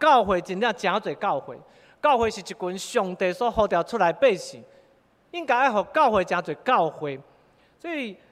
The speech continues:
咱要怎样重新转来到教会的本质、教会存在的目的？一方面爱宣扬福音宣教，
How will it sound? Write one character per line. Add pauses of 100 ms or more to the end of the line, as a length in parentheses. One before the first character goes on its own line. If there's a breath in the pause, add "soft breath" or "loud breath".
咱
要
怎
样 (240)
重
新
转
来
到 (180)
教
会
的
本
质、 (800)
教
会
存
在
的
目
的？ (840)
一
方
面 (180)
爱
宣
扬
福
音
宣
教，